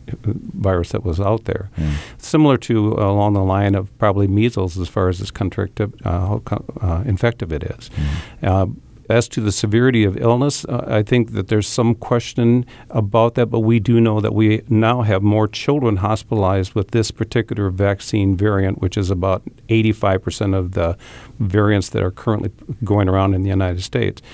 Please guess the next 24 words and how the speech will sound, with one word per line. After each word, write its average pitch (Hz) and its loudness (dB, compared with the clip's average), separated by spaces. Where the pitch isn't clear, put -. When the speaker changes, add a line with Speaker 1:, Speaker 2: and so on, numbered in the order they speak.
Speaker 1:
So 110 -2
there 120 2
is 120 4
a 110 0
component 101 0
that 98 -4
this 110 -2
does 107 -2
and 98 0
is 110 4
indiscriminate, 98 0
as 90 -2
you 90 0
sa-, - -6
as 90 0
you 92 0
talked 98 -2
about. 90 -2
It 95 -2
doesn't 98 0
impact 101 -2
younger 101 2
age 92 -2
populations. 92 -4